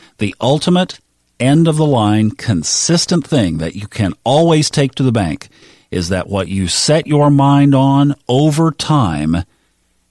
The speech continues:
and is always there on your mind will eventually manifest in your life. And from that, just go have fun. And that's why I always close these by saying,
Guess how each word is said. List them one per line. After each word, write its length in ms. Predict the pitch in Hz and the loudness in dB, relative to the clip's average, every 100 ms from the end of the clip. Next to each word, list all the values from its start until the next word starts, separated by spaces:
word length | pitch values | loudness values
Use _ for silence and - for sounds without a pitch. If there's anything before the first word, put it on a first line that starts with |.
| _ | _
and 180 | 104 104 | -2 0
is 160 | 98 82 | -2 -4
always 600 | - 123 156 156 165 156 | -2 2 2 2 2 0
there 340 | 135 151 165 139 | 0 2 2 2
on 160 | 104 | 2
your 140 | 101 92 | 0 0
mind 580 | 92 95 92 95 98 - _ _ _ _ | -2 -2 -2 -2 -4 -10 _ _ _ _
will 180 | 98 98 | -4 -2
eventually 800 | 98 107 135 - 107 101 101 120 - _ - | 0 2 2 2 0 0 -2 -4 -6 _ -6
manifest 880 | 87 98 104 87 - 82 78 - - _ _ _ - | 0 2 2 0 -2 -2 -2 -6 -10 _ _ _ -4
in 120 | 92 | 0
your 140 | 90 | 0
life. 420 | 87 57 - - - _ _ _ _ - | -2 -6 -10 -16 -20 _ _ _ _ -2
And 160 | 135 | -2
from 180 | 143 135 | 0 0
that, 340 | 147 185 165 - _ _ _ | 0 -2 -6 -12 _ _ _
just 200 | 170 - | -6 -2
go 140 | 170 | -2
have 220 | 147 160 - | -2 -2 -4
fun. 420 | 175 170 - - _ - | -6 -6 -8 -14 _ 0
And 140 | 123 | 2
that's 180 | 135 - | 2 0
why 140 | 123 | 0
I 60 | 120 | 2
always 420 | 120 123 135 135 | 2 2 0 -2
close 400 | - 127 104 90 | -2 -2 0 -2
these 260 | 104 95 - | -2 -2 -2
by 180 | 95 | -2
saying, 480 | 110 - 76 76 78 | -2 -2 -2 -4 -6